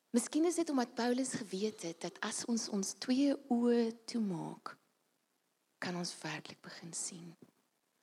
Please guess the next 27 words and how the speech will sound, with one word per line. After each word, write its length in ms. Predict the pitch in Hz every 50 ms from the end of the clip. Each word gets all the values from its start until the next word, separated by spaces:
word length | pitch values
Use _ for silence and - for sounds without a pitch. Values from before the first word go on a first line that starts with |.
| _ - - -
As 120 | 208 208 -
ons 120 | 220 208 - -
tyd 300 | - 247 285 311 - -
maak 220 | 277 277 269 269 -
om 60 | 196
ons 160 | 185 180 - - -
oë 160 | 226 220 220 208 - - _ -
toe 80 | - 294 -
te 100 | - -
maak, 480 | 202 156 135 - - - - - - - _ _ _ _ _ _ _ _ _ _ _ _ _ _ _ _ _ _ _ - -
gaan 160 | - 180 185
ons 160 | 185 180 - - - -
oog 480 | - 208 202 - - - - - - - _ _ _ _ _ _ _ -
oop. 360 | 165 135 - - - _ _ _ _ _ _ _ _ _ _ _ _ _ _ _ _ _ _ _ _
Die 100 | - 190 - 214
oog 160 | 214 - - -
wat 160 | - 165 - - -
werklik 360 | 170 160 170 - - 160 - -
kan 120 | 143 131
sien. 240 | - - - - - - _ _ _ _ _ _ _ _ _ _ _ _ _ _ _ _ _ _ _ _ _ _ _ _ _ _ _ _ _ - - - - - - - - - _ _ _ _ _ _ _ _ _ _ _ _ _ _ _ _ _ _ _ _ _ -
Ek 140 | 208 - 214
het 140 | 208 208 196
hierdie 480 | 196 190 190 190 190 180 180 180 - - - - _ _ _ _ _ _ _ _ _ _ _ _ _ _ _ _ _ _
beeld 680 | - 170 165 - 170 185 208 214 208 214 214 - -
een 160 | - 208 190 185
keer 180 | - 202 190 - -
gekry, 500 | - - - 190 185 185 180 175 170 170